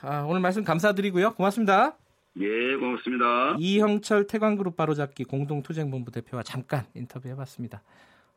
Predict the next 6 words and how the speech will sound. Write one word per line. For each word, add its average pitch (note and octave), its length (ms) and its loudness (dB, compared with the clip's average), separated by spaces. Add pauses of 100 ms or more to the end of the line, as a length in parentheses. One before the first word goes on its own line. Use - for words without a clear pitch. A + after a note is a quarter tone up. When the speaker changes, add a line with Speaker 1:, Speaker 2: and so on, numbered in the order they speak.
Speaker 1:
어, A2+ 380 -10
배은옥 G3 360 4
님이 D#3+ 260 2
이런 C#3+ 320 -2
말씀 A#2 280 -8
보내주셨네요. G#2 640 -6